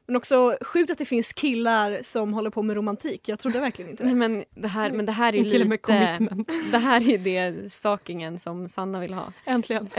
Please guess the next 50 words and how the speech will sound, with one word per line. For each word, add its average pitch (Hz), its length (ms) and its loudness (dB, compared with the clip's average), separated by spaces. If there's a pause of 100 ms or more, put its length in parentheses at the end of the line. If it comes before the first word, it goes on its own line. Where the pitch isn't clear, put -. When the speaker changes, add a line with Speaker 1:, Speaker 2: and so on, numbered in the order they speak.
(180)
Speaker 2:
<laughs> 294 300 8
Eller 247 240 2
alltså, 208 260 -4 (340)
det 190 80 -2
här 202 100 2
är 277 60 -2
så - 400 -4
obehagligt. 220 800 -8
Speaker 1:
Men 269 120 0
det, 277 240 6
det 247 140 -4
är 311 60 0
kanske 320 220 -2
det 269 140 0
som 269 140 -2
är 262 40 0
grejen, 302 300 0
att 214 180 -6
killar 254 340 0
kan 269 300 0
inte 220 380 -2
liksom 208 500 -4
binda 233 460 0
sig 240 160 0
till 202 120 -12
någonting 202 320 -8
eller 190 140 -4
ha 214 220 -2
commitment, 240 600 -6 (160)
förutom 233 540 2
på 220 100 -2
det 208 60 0
här 208 160 0
sättet, - 400 -6
att 196 100 -8
de 208 140 -6
är 196 40 -6
helt 202 220 -4
galna 214 600 0
och 202 80 -10
första 208 240 -8
gången 196 260 -4
Speaker 2:
Det 190 60 -2
finns 233 180 2
bara 196 180 2
Speaker 1:
bara 117 140 -8
Speaker 2:
två 202 260 -2
extremer. 190 500 -4
Det 196 60 -6
finns 254 140 2